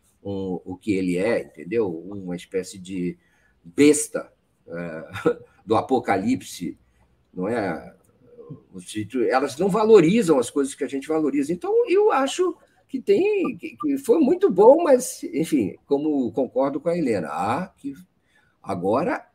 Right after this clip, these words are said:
é que tem que terminar o serviço e isso é,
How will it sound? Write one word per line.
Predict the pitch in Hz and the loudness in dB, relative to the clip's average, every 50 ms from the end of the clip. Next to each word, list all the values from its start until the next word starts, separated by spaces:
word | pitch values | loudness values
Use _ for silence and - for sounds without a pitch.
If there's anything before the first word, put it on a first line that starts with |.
| _ | _
é | - 110 120 | 0 0 0
que | 117 - - _ | 0 -2 -10 _
tem | _ - 135 135 | _ 0 0 0
que | - 170 | -2 -2
terminar | - 151 135 123 110 101 98 104 110 135 | -2 -2 -2 0 -2 -2 0 0 0 0
o | 180 190 | 0 0
serviço | 180 - - 139 110 98 80 101 127 165 175 - - 220 233 - _ _ _ - | -2 -2 -2 -2 -2 -2 -4 -4 -6 -6 -6 -6 -8 -12 -12 -12 _ _ _ -10
e | - 135 135 127 127 127 139 | -8 -6 -4 -4 -2 0 0
isso | 170 175 - - 190 180 170 - _ _ - | -2 -2 -4 -6 -6 -6 -6 -8 _ _ 2
é, | - 254 127 - 147 160 - | 6 8 10 10 8 6 0